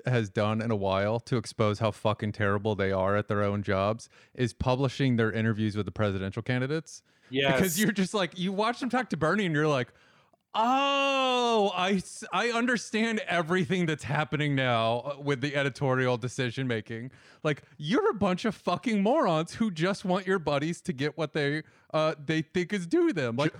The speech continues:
Speaker 3: those are uncoupled though. Like, they, they aren't dumb for doing that. They're smart for doing that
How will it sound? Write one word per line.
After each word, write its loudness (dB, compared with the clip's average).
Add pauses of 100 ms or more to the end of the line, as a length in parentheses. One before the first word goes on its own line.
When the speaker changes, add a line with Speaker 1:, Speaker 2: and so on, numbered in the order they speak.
(140)
Speaker 3:
those 2
are 4
uncoupled 0
though. -8
Like, -4
they, 2
they 4
aren't -2 (280)
dumb 2
for -6
doing 0
that. -8
They're 0
smart 0
for -6
doing -4
that -8